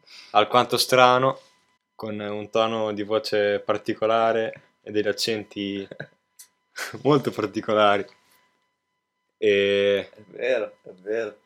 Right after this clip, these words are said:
Speaker 1: è un ragazzo molto timido, che però ha preso forza, ha fatto una dichiarazione importante.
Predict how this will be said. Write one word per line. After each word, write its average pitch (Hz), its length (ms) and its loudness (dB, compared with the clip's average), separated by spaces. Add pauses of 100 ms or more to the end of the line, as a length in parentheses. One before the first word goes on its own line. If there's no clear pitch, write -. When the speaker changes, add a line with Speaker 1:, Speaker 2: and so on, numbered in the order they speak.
Speaker 1:
è 101 100 -4
un 101 60 2
ragazzo 113 760 2
molto 120 320 0
timido, 127 560 -2 (1400)
che 101 500 -2
però 113 540 6
ha - 160 -8 (840)
preso 117 220 -2
forza, 127 500 4
ha 104 40 -2
fatto 107 260 -4
una 110 140 0
dichiarazione 117 640 -2
importante. 113 840 -4